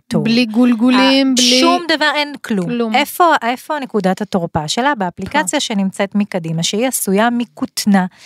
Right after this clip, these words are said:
Speaker 1: ופה את יכולה לראות שהצבע קצת מתחיל לדהות
Speaker 2: מהמם.
Speaker 1: ב-, ב-, בצדדים,
Speaker 2: כן.
Speaker 1: שקורים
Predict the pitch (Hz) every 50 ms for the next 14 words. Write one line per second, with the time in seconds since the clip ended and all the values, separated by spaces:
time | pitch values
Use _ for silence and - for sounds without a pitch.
0 | - - - _ _ _ - 185 - _ - 403 415 381 - 214 - - 214 214
1 | 233 254 262 277 277 311 - - - 175 165 - - - 170 165 160 196 190 -
2 | - 196 185 - 180 180 - - - 190 175 175 160 160 165 170 240 233 220 220
3 | 226 226 233 160 160 156 156 151 156 151 165 165 160 165 165 160 151 151 156 160
4 | 156 156 - - - 180 185 175 165 165 190 190 180 175 170 170 - 208 - -
5 | 202 190 175 180 185 196